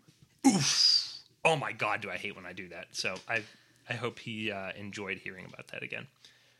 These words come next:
Moving on to Sweet Home. So Tara, Sweet, we actually saw this. We might have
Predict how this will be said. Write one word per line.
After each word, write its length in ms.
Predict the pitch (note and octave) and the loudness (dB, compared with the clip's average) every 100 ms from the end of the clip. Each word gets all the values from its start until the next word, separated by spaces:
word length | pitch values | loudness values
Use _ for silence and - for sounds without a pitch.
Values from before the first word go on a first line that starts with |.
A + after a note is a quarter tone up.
| _ _ _ _ - | _ _ _ _ -4
Moving 320 | C3+ D3+ F3 | 0 0 2
on 320 | C#3 C3 C3 | 2 0 -2
to 500 | - A2+ G#2+ G#2+ G2+ - _ _ _ - | -4 -2 -2 -2 -4 -12 _ _ _ -6
Sweet 320 | - A#2 G2+ | -6 -4 -8
Home. 260 | F2+ D#2 - _ _ _ _ _ _ _ _ _ _ - | -10 -16 -20 _ _ _ _ _ _ _ _ _ _ -16
So 200 | - C3 | -4 -2
Tara, 400 | B2+ - A2 F2+ - _ _ _ _ _ _ _ | 0 2 2 0 -10 _ _ _ _ _ _ _
Sweet, 460 | - - C#3+ F3 - | -4 -2 0 -4 -4
we 260 | C#3 F3 G3 | -2 0 0
actually 420 | D3 D#3 - D3 | 2 2 0 0
saw 300 | B2+ - A#2 | 0 0 0
this. 280 | A2+ G#2+ - | -2 -4 -2
We 140 | C3+ F3 | -2 0
might 280 | D#3 B3+ | 0 -2
have 360 | A#3 A#2 G#2 | -4 -4 -8